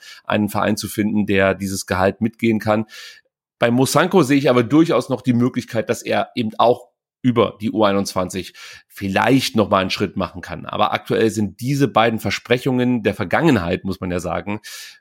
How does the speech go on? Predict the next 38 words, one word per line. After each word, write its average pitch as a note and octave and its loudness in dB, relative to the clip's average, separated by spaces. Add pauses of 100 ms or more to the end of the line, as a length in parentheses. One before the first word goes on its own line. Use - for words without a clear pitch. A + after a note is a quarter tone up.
beim G#2 0
V G#2 4
F G2+ -6
B A2 0
keine G#2+ 0
Option G2+ 0
für - -10
den F#2+ -4
Profikader. G2 0
Dementsprechend F#2 -6
sind F#2 -4
beide A2+ 0
ja G2+ 2
auch F2 -8
nicht - -20
mit - -14
nach F2 -18
Japan F#2+ -2
gefahren, F#2 -6 (360)
werden G2 4
jetzt F#2+ 2
bei F#2+ 2
der F#2 0
U F#2+ 2
einundzwanzig F#2 -4
mit F#2 -6
trainieren F2+ -2
und F2 -10
können, G#2+ 4 (100)
sofern F2+ -8
sie F2+ 0
einen F#2+ -4
Verein F#2 -4
finden, G#2+ 2 (220)
den F#2+ 0
V F2+ -2
F - -6
B F2 -4